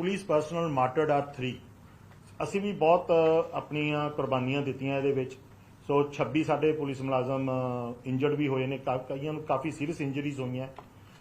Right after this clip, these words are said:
ਤਾਂ ਇਹ ਜਿਹੜਾ ਸਾਡਾ ਮੈਂਡੇਟ ਹੈ ਤੇ ਪਲੱਸ ਜਿਹੜਾ ਸਾਡਾ, ਅ, ਸਟੇਟ ਪ੍ਰਤੀ ਵਚਨਬੰਦੀ ਹੈ, ਉਹਦੇ ਲਈ ਅਸੀਂ ਬੜੇ ਸੰਜੀਦਾ ਹੈਗੇ ਨੇ। And we don't, uh, you know, uh, back out of these, uh, things ਕਿ ਅਸੀਂ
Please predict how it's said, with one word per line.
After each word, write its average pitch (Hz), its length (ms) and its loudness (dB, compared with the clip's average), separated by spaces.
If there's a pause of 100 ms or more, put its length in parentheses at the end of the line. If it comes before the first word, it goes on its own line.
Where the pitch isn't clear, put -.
(160)
ਤਾਂ 180 300 8 (320)
ਇਹ 180 180 0
ਜਿਹੜਾ 175 420 10
ਸਾਡਾ 151 640 6 (560)
ਮੈਂਡੇਟ 143 500 2
ਹੈ 165 200 8
ਤੇ 160 160 -2
ਪਲੱਸ 165 300 4
ਜਿਹੜਾ 151 220 2
ਸਾਡਾ, 143 600 2 (520)
ਅ, 113 40 -10 (680)
ਸਟੇਟ 156 320 0
ਪ੍ਰਤੀ 160 280 0
ਵਚਨਬੰਦੀ 151 640 0
ਹੈ, 127 200 0 (320)
ਉਹਦੇ 147 180 0
ਲਈ 165 200 2
ਅਸੀਂ 151 160 -2
ਬੜੇ 151 140 0
ਸੰਜੀਦਾ 127 440 -2
ਹੈਗੇ 123 300 -4
ਨੇ। 160 100 -8 (400)
And 139 100 -2
we 139 140 -4
don't, 180 480 -2
uh, 156 580 6
you 131 300 -2
know, 143 340 -2
uh, - 1080 -10
back 135 340 2 (100)
out 151 120 4
of 139 280 0
these, 135 320 -2
uh, 131 400 4
things 147 220 -4
ਕਿ 156 140 0
ਅਸੀਂ 160 280 -2